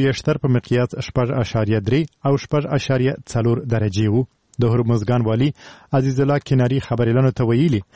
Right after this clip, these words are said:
د بندر عباس په جنوب کې د زلزلې له کبله د ودانیو دیوالونو درز کړی دی. د ځایي چارواکو په خبره د ژغورنې ډلې زلزله ځپلو سیمو ته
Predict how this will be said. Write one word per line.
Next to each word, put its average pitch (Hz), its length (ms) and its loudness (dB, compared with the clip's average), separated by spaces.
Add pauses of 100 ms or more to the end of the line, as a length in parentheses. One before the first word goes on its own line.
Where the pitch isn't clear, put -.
(340)
د 120 100 2
بندر 120 280 2 (180)
عباس 120 220 0 (100)
په 120 140 0
جنوب 127 300 2
کې 147 120 0 (360)
د 143 140 2
زلزلې 139 420 2
له 135 140 2
کبله 131 340 0
د 117 100 2
ودانیو 117 480 2 (140)
دیوالونو 117 560 2
درز 117 200 -2 (100)
کړی 104 260 0
دی. 117 80 0 (440)
د 165 160 2
ځایي 160 240 2
چارواکو 135 440 0
په 120 100 -4
خبره 120 280 0
د 110 160 0
ژغورنې 110 420 0
ډلې 147 200 2 (440)
زلزله 113 380 0 (180)
ځپلو 117 420 0 (140)
سیمو 143 280 2
ته 107 60 -4